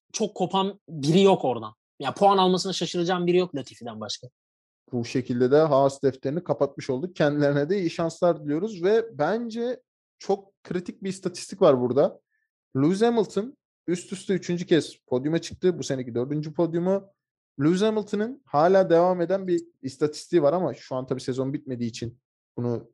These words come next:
Speaker 2: e, net olarak söyleyemiyoruz. Her sene bir yarış kazanması var. Bir de pole pozisyonu aldığı bir durum var. Yani bu ikisinden birini sürekli olarak her sene yapıyor.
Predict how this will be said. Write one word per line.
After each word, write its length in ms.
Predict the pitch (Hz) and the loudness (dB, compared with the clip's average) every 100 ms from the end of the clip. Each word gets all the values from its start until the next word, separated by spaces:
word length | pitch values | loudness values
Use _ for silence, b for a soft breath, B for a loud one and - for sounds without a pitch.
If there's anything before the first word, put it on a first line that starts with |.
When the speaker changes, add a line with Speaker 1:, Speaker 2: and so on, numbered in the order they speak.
| - | -6
Speaker 2:
e, 340 | 113 110 110 113 | 0 0 0 -2
net 180 | 117 | -4
olarak 260 | 120 120 120 | -2 0 -2
söyleyemiyoruz. 800 | - 123 147 165 139 135 196 - | -4 -2 -2 -2 -4 -6 -8 -8
Her 220 | - 170 | 0 2
sene 340 | 220 - 185 208 | 2 -2 -4 0
bir 60 | |
yarış 240 | 170 180 - | 2 0 0
kazanması 580 | 160 143 131 123 - | -2 0 -2 -6 -4
var. 240 | 185 220 _ _ _ _ _ _ | -4 -4 _ _ _ _ _ _
Bir 180 | 175 180 | -2 2
de 80 | 180 | 0
pole 240 | 190 175 | 0 -2
pozisyonu 400 | 156 139 - 120 | 0 -4 -4 -6
aldığı 440 | 110 107 107 110 - - | -4 -6 -4 -4 -4 -10
bir 140 | 117 | -6
durum 220 | 117 107 | -4 -4
var. 120 | 98 92 | -2 0
Yani 280 | 113 117 | 0 0
bu 100 | 135 | -2
ikisinden 500 | 185 185 - 180 180 | -2 -4 -6 -2 0
birini 180 | 180 185 | 0 -2
sürekli 380 | 185 170 165 170 | -4 0 0 2
olarak 260 | 160 180 185 | 0 2 2
her 120 | 156 | 0
sene 220 | - 160 | 0 -4
yapıyor. 360 | 175 170 135 | -4 0 -2